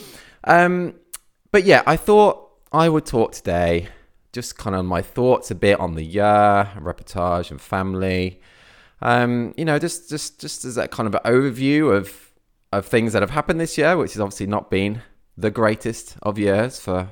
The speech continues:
for any of us. Um, just talk about my personal experience and,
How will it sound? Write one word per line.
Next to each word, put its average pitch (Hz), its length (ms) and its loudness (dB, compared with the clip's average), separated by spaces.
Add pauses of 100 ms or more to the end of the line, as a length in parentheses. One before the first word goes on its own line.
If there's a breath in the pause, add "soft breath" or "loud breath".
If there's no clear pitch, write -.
(120)
for 98 280 -4
any 87 180 -4
of 87 120 -6
us. - 380 -8 (520 soft breath)
Um, 107 240 0
just - 200 -10
talk 85 140 -6
about 78 160 -2
my 87 160 -2
personal 90 400 -6
experience 95 760 -6
and, 78 260 -10